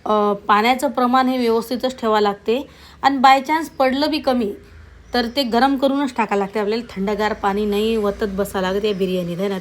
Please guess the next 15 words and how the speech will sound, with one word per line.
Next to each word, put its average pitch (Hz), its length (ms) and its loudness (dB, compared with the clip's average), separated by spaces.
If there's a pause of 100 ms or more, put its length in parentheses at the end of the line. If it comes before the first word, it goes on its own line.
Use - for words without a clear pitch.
तरच 220 200 0
बिर्याणी 208 380 2
एक 196 140 -6
नंबर 202 320 -2 (760)
होते 226 540 2
आपली. 175 380 -2 (1400)
तर 339 160 2
मित्रांनो, 277 500 2 (120)
तुम्हाला 262 360 4
जर 269 220 0 (120)
खरोखर 277 460 0
मला 311 220 0
बिर्याणीचा 254 520 0
व्हिडिओ 233 320 2
जर 247 180 2